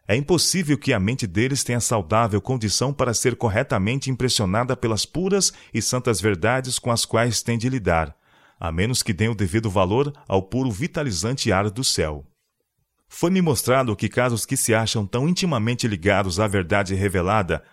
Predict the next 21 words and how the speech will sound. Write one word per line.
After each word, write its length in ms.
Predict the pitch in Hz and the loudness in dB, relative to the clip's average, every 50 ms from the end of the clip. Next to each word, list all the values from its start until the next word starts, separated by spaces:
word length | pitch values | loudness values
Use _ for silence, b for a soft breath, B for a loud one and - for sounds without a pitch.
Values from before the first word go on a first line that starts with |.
| b b b | b b b
não 200 | 98 95 98 95 | -4 -2 -2 0
derem 440 | 78 95 101 107 101 92 90 90 98 | 2 2 2 2 2 2 2 2 0
em 60 | 98 | 0
sua 240 | - - 113 101 90 | 0 0 0 0 0
vida 300 | 71 92 107 113 95 101 | 0 -2 -2 -2 0 -2
evidência 640 | 110 104 117 101 78 104 107 117 107 - - 101 104 | -2 -2 -2 -2 -2 -2 0 0 0 0 0 0 0
especial 640 | 139 - - 143 131 - - 110 113 117 110 92 B B B B B | 0 -2 -2 -2 -2 0 2 4 4 4 4 2 B B B B B
de 100 | - 101 | -12 -4
que 80 | - 123 | -4 -2
estão 240 | 107 - - 123 | -2 0 -2 -2
se 140 | - - 139 | -2 -2 0
tornando 420 | - 131 113 101 101 113 120 110 113 | 2 2 2 4 2 2 0 0 0
melhores 560 | 123 107 87 80 95 113 127 120 101 90 - | 0 0 2 2 2 2 2 2 0 0 -2
pela 220 | - 113 110 107 | -2 0 0 0
verdade 580 | 92 101 92 80 85 113 127 120 95 90 87 b b b b b - | 0 0 -2 0 2 2 2 2 0 -2 -6 b b b b b -4
que 100 | - 95 | -2 0
é 40 | |
mantida 480 | 98 104 104 92 92 - 123 127 110 101 | 0 2 0 0 -2 -2 -2 0 0 -2
constantemente 760 | - - 113 - - 135 143 135 - 107 95 104 120 120 - 98 | -2 -2 -4 -2 -2 -2 -2 -2 -2 0 0 0 0 0 -2 -2
perante 380 | - 101 104 107 104 - - | 0 0 0 0 0 0 0
eles, 460 | 98 131 156 135 95 80 - - - | 2 2 2 2 0 -2 -2 -4 -6